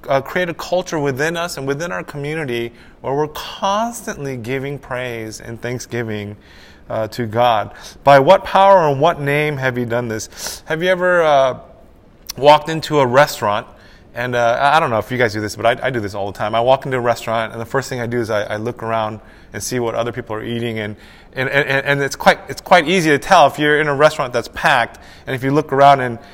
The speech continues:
you know, uh, uh, if there's, like, ten tables, um, and, and, uh, and, and seven or eight of them are eating the same thing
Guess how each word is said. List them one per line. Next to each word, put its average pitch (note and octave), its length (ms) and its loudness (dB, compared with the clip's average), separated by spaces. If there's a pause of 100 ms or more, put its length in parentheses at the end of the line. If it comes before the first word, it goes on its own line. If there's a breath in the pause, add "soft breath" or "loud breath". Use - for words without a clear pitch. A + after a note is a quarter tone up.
(180 loud breath)
you C3+ 160 -2
know, A2+ 300 0
uh, A2+ 40 0
uh, A#2 600 2 (240 loud breath)
if - 80 -10
there's, B2 200 0
like, A#2 140 -2
ten D#3+ 220 0
tables, A2+ 540 0 (540 loud breath)
um, A#2 580 0
and, C3+ 180 -4
and, B2+ 160 -4
uh, B2 120 0
and, A#2+ 260 -2 (160)
and C3 160 -6
seven D#3 320 4
or C3+ 100 0
eight C#3+ 220 2
of C#3+ 80 -2
them A#2+ 180 -2
are A#2 80 0
eating B2+ 240 -2
the G#2+ 80 -4
same A#2+ 260 -6
thing G2 380 -4